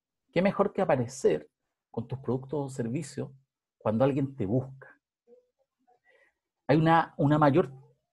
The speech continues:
probabilidad, una mayor tasa de que tú, eh, efectivamente cierres una venta si alguien te encuentra cuando está buscando tu producto y tu servicio. Porque aparece ahí, mágicamente.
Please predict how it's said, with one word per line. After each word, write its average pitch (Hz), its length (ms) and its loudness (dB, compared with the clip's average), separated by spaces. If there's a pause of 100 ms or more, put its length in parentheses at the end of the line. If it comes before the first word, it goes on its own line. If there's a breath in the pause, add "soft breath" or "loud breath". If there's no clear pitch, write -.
(340)
probabilidad, 143 680 6
una 139 120 0
mayor 139 280 0 (120)
tasa 120 360 -4
de 120 100 -4
que 131 80 -8
tú, 143 240 -6 (120)
eh, 120 220 -2
efectivamente 135 500 -8
cierres 208 540 -2
una 113 160 -2
venta - 460 -10 (320)
si - 440 -4
alguien 147 500 0
te 117 80 -2
encuentra 185 680 -2
cuando 120 200 0
está - 180 -4
buscando 147 720 0
tu 110 100 -10
producto 110 420 -10
y - 20 -18
tu - 120 -20
servicio. - 480 -20 (100)
Porque - 200 -4
aparece 185 380 -2
ahí, 226 280 -4 (340)
mágicamente. 139 840 -2